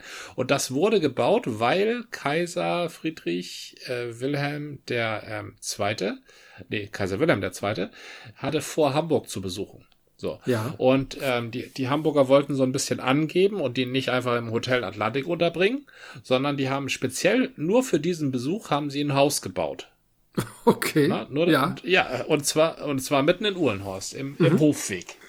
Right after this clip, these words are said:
Speaker 2: Ja.
Speaker 1: Das sogenannte Hofwegpalais. Und davor haben sie, ähm, aus sozialen Erwägungen einen, äh, frei zugänglichen Brunnen für alle hingestellt. Na, damit bei der nächsten Cholera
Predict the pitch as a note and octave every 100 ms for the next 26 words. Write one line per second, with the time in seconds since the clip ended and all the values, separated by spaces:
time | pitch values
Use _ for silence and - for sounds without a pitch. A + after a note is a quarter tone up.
0 | _ _ - C#3 A#2 - - - - A2+
1 | - C3+ C3+ C#3 C#3+ C3 D3 G#2+ F2+ G2
2 | F2 F2+ - - - - - D#3+ A#2 -
3 | D#3 F#3 A3+ F#3 F3+ F3 D#3 F3 F3 F3
4 | - C3 C3 B2 B2 A#2+ - B2+ B2+ -
5 | B2 - C3+ C#3 C3 G#2 A2+ C#3+ E3 E3+
6 | F#3 - - - - - A#2 A#2+ B2 B2
7 | A#2+ A#2 A2 B2 G#2+ - B2+ D3 - -
8 | D#3+ C#3 C3 C3 B2+ A#2+ G#2+ B2 C#3+ C3+
9 | A2+ B2 F#2 G2+ G2 G2+ G2 F#2+ G2 E2
10 | - - _ _ _ - _ C3+ E3 B2
11 | A2+ - A#2 A2+ B2+ C3 C3+ B2+ D3+ D#3+
12 | D3+ D#3 D#3+